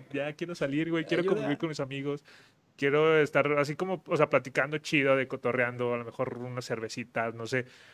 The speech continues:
Speaker 1: Pero, pues, ya no lo podías hacer. O sea, como que sí eras también esa fr-, sí llegabas a una frustración de, "Güey, ya estoy hasta la madre que está encerrado y la gente no entiende y esto va más para largo".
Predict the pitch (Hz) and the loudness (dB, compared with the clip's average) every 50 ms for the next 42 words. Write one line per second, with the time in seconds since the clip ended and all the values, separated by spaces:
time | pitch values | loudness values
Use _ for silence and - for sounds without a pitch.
0 | _ _ - 156 156 156 147 139 156 131 123 117 123 131 160 196 214 208 - 160 | _ _ 6 8 10 10 8 6 2 -2 -4 0 0 0 0 -2 -6 -6 -4 -2
1 | 151 156 151 160 156 143 160 180 202 185 160 131 120 127 127 123 160 170 160 - | -2 -2 -2 -2 -4 -4 -2 -2 -2 -2 -2 -2 0 -2 -2 -2 -4 -6 -4 -4
2 | 143 - 147 147 165 170 175 190 190 185 - _ - 147 135 143 139 147 160 - | -4 0 2 2 2 4 4 2 0 -2 -4 _ -4 -4 -4 -4 -6 -8 -6 -2
3 | 185 180 185 180 - - - 139 135 - 151 151 139 160 170 170 175 170 170 170 | 0 0 0 0 -2 -6 -14 -14 -10 -8 -8 -6 -4 -4 -2 0 0 0 -2 -4
4 | 180 165 160 - - 165 151 - 139 127 139 131 135 139 135 147 151 156 160 156 | -8 -10 -10 -8 -8 -8 -6 -6 -6 -6 -6 -8 -6 -6 -4 -4 -4 -4 -6 -8
5 | - _ - 156 156 165 170 160 - _ - 143 131 123 120 117 131 143 156 175 | -10 _ -6 -6 -6 -6 -6 -8 -12 _ -8 -6 -6 -6 -6 -6 -6 -6 -6 -6
6 | 170 - - - 143 147 156 156 156 151 143 151 156 151 139 117 113 - 135 139 | -8 -10 -8 -8 -6 -4 -2 0 2 2 2 2 0 0 0 -2 -2 0 -2 -2
7 | 143 - 180 160 160 151 151 160 156 156 147 160 160 151 160 127 - - 127 123 | 0 -2 -4 -4 -4 -6 -4 -4 -4 -2 -2 -2 0 2 2 2 2 2 2 2
8 | 131 143 165 156 - - 165 160 156 156 151 147 151 143 156 165 | 4 2 2 0 -2 0 2 4 6 8 6 6 6 4 0 -2